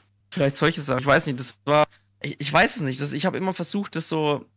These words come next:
dass ich das sag, „Mir ist das alles egal“, aber mir ist es nicht egal. Mir ist auch nicht egal, was die Leute sagen. Selbst irgendwelche random Leute im Internet, mir ist es nicht egal.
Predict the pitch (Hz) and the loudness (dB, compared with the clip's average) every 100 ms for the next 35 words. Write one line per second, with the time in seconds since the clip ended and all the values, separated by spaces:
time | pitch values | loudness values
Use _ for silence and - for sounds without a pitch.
0 | - 156 156 - 143 - 143 160 180 - | -6 -4 -4 -8 -10 -8 -2 2 2 0
1 | - 147 143 - - - 147 131 131 165 | -8 -2 -2 0 0 0 0 -2 0 2
2 | 170 120 123 - _ 123 165 262 190 131 | 4 2 0 -2 _ -4 -2 -2 -4 -4
3 | 123 120 120 131 160 165 165 143 156 156 | -2 0 2 2 2 0 0 4 4 4
4 | - 131 131 143 160 147 160 - 175 185 | 0 -2 -2 2 2 2 0 0 0 2
5 | 180 165 151 175 165 147 147 135 135 185 | 2 4 4 4 4 2 2 -2 -4 -4
6 | 127 - 117 139 - - 143 120 139 160 | -6 -6 -8 -8 -8 -8 -10 -6 -4 -6